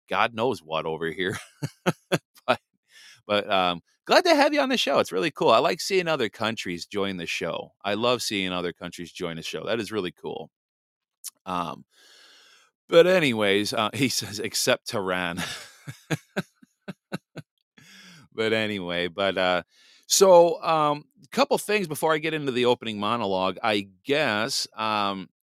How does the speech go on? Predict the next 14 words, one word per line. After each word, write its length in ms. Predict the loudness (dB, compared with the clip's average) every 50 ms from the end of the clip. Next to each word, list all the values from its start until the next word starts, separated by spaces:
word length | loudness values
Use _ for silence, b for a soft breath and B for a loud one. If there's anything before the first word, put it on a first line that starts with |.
| _ _ _ -6 -6
apparently, 480 | -4 0 0 0 0 0 -2 -2 -2
l-, 180 | -2 -4 -8 -10 _ -20 -20 -18 _ -6
uh, 200 | -4 -2 -2 -2 -4 _ _
not 200 | -12 -12 -12 -12 _
Lady 280 | -16 -18 -18 -18 -18 -16
Gaga, 380 | -16 -14 -14 -10 -10 -8 -8 -8 -6
what's 220 | -6 -6 -6 -6 -10
her 100 | -14 -14
name? 300 | -14 -16 -18 -18 -18 -14 -8
Uh, 260 | -6 -4 -4 -4 -6 -8
Madonna. 720 | -8 -8 -8 -4 0 2 4 4 6 4 4 2 -2 -6 -10 _ _ _ _ _ _ _ _ _ _ _ _ _ _ _ _ _ _ _ _ 0
Um, 480 | 2 4 4 4 4 2 2 0 -2 -6 -10
apparently 640 | -10 -10 _ -4 -2 -2 0 -2 -2 -2 -4 -4
Madonna 960 | -2 -2 -2 -4 -4 -2 -2 0 0 0 0 0 -2 -2 -2 -2 -4 -6 -8